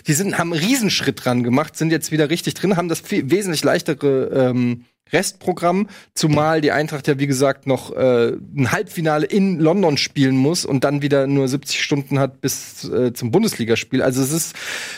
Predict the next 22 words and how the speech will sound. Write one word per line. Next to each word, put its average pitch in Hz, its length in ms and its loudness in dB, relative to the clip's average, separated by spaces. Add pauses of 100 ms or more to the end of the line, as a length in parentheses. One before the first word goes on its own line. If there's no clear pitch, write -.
für 160 140 0
die 160 100 4
Eintracht 170 640 0
spricht - 340 -4
eigentlich 151 220 0
momentan 160 580 2
nicht 170 200 -2
viel. 185 260 2
Im, 143 380 2 (160)
im 185 120 4
Gegenteil, 175 540 2
ich - 140 -6
weiß, 156 240 2
jetzt 143 140 -4
heißt 151 180 0
wieder, 147 160 2
du 135 80 -6
bist 139 160 -8
pessimistisch, 147 500 0
aber 127 160 2
ich 143 120 -2
seh's - 260 0